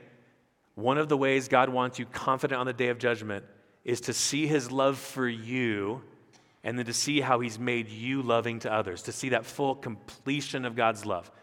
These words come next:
down to you, out to others, so that you can say on the day of judgment, "I've been changed.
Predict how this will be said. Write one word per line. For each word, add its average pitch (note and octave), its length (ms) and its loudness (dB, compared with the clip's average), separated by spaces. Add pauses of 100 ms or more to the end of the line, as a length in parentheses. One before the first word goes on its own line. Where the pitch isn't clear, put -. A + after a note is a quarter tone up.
(400)
down C#3+ 340 4
to F3 140 0
you, A#2+ 440 -2 (300)
out D3+ 260 10
to - 140 2
others, A2+ 340 4
so - 100 -6
that A2 100 -6
you C#3+ 160 -4
can D#3+ 100 -6
say D3 140 0
on - 20 0
the C3 80 -2
day B2+ 120 2
of A#2+ 80 2
judgment, A2 380 -2 (2000)
"I've E3+ 240 6
been F#3+ 180 2
changed. G#2 800 -8